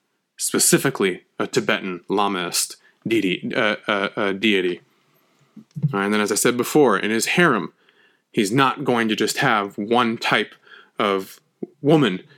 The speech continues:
in his harem. He's going to have a multinational strategic harem that incorporates women from all of the different constituencies of his realm. The Qing emperor in his harem of very, you know, several thousand women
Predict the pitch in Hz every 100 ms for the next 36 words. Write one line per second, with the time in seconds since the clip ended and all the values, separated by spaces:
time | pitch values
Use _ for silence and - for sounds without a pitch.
0 | _ 147 127 101 107 - 160 120 92 107
1 | 101 113 110 107 113 104 107 123 127 127
2 | 110 110 113 - 110 107 107 - 120 -
3 | 208 135 123 - 107 87 92 - - -
4 | - 110 104 104 - - 160 131 113 107
5 | - 104 101 101 110 104 101 117 123 127
6 | 123 107 107 110 - 110 - 117 123 -
7 | 113 104 - 104 - 95 107 104 98 117
8 | 117 85 - - _ - - 131 113 107
9 | 117 110 110 107 104 98 - 120 110 104
10 | 101 110 - 123 92 - 120 101 - 139
11 | 139 131 98 135 113 104